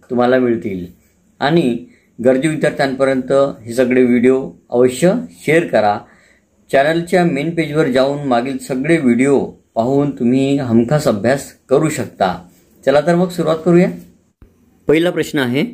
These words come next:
रोपवाटिकेच्या खर्चाचे मुख्यतः किती प्रकार आहेत? उत्तर आहे दोन, दोन प्रकार आहेत. पुढील प्रश्न, रोपवाटिकेच्या कॉस्ट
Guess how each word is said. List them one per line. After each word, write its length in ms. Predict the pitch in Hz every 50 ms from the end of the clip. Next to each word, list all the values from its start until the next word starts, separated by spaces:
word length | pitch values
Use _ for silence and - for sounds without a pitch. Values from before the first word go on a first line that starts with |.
| - - _ _ _ _ _ _ _ _ -
रोपवाटिकेच्या 880 | 139 165 190 220 220 185 165 190 175 170 180 170 175 202 190 185 185 180
खर्चाचे 600 | - 147 123 123 143 165 151 - - 135 107 95
मुख्यतः 540 | 95 110 123 123 - 165 165 175 170 170 175
किती 300 | 170 - 151 143 180 175
प्रकार 400 | 139 135 123 120 135 135 139 151 - _ -
आहेत? 300 | 120 110 117 131 123 - - - - _ _ _ _ _ _ _ _ -
उत्तर 220 | 120 120 - 135
आहे 200 | 113 107 120 170 - - - - - _ _ _ _ _ _ _ _ -
दोन, 400 | - 117 143 160 156 135 107 90 - - - _ _ _ _
दोन 320 | - 135 127 135 151 156 147
प्रकार 280 | - 110 - - 165 - 240 392 -
आहेत. 200 | - 110 107 101 - - _ _ _ _ - - _ _ _ -
पुढील 200 | 170 165 190 202
प्रश्न, 320 | 180 170 170 - 185 185 208 - - _ _ _ _ _ _ _ -
रोपवाटिकेच्या 840 | 147 170 185 185 185 180 170 180 175 196 180 175 208 190 190 196 190 190 _
कॉस्ट 420 | - 156 165 180 175 - - _